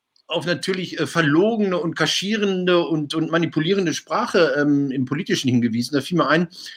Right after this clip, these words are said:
das war mein Einstieg bei der W A Z vor dreihundertsechzig Jahren als freier Mitarbeiter. Da ging es damals um,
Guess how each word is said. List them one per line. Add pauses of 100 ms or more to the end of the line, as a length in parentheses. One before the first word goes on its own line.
(280)
das
war
mein
Einstieg
bei
der
W
A
Z
vor
dreihundertsechzig
Jahren
als
freier
Mitarbeiter. (440)
Da
ging
es
damals
um,